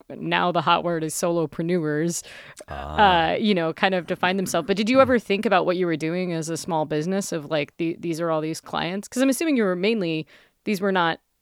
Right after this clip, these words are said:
Speaker 1: like, hourly jobs. These were some sort of
Speaker 2: Right.
Speaker 1: contract job. Or did you kind of view it more as, like, "Oh, I've got a bunch of employers. I work a lot of jobs"?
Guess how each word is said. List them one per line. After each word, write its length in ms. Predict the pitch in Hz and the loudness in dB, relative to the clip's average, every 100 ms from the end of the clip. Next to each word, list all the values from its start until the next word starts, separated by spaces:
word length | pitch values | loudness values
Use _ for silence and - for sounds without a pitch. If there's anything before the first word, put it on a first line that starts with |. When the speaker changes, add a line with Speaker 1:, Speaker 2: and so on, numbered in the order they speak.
| _ | _
Speaker 1:
like, 420 | - 175 160 - _ _ - | -4 -2 -2 -4 _ _ 0
hourly 340 | 185 180 160 | 2 4 2
jobs. 340 | 160 190 160 151 | 4 2 2 -6
These 220 | 160 147 | -8 -6
were 460 | 160 156 151 151 - | -4 -2 -2 -4 -4
some 180 | - 185 | -2 -2
sort 160 | 175 | -2
of 60 | 156 | -4
Speaker 2:
Right. 60 | 147 | 0
Speaker 1:
contract 520 | 185 175 156 156 - - _ | 0 0 -4 -4 -10 -18 _
job. 400 | - 156 82 156 - - - | -4 -2 -2 -4 -12 -20 -4
Or 160 | - 233 | 6 6
did 160 | 233 208 | 6 2
you 80 | |
kind 160 | 190 202 | 2 2
of 120 | 175 | 2
view 180 | 160 180 | 0 0
it 140 | 175 165 | 0 0
more 260 | 170 170 | -2 0
as, 180 | 160 - | 0 -2
like, 220 | 160 165 | -4 0
"Oh, 140 | 269 247 | 2 2
I've 140 | 233 | 2
got 140 | 202 | 2
a 60 | 185 | 2
bunch 220 | 170 147 | 0 -4
of 80 | 151 | -8
employers. 560 | 156 - 160 151 147 147 | -10 -6 -4 -4 -6 -8
I 80 | |
work 180 | 147 165 | -12 -12
a 60 | 151 | -12
lot 180 | 147 156 | -10 -12
of 80 | |
jobs"? 460 | - - - - | -14 -14 -14 -14